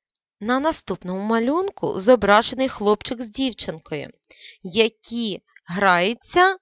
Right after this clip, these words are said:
на спортивному майданчику. До цього малюнку в нас є правило:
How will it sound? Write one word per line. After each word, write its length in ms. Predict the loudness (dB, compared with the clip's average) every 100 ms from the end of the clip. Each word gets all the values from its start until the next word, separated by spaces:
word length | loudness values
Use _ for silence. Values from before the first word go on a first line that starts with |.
| _ _
на 180 | -2 -2
спортивному 840 | -2 -6 -6 -2 0 2 2 0 0
майданчику. 1040 | 0 0 -2 -8 -8 -8 -8 -10 -18 -20 _ _ _ _ _ -20 _ _ _ _
До 160 | -8
цього 360 | -2 2 2 0
малюнку 580 | -6 -2 -2 -2 -6 -12
в 80 | -6
нас 300 | -4 -4 -4
є 80 |
правило: 680 | -2 4 6 6 2 -6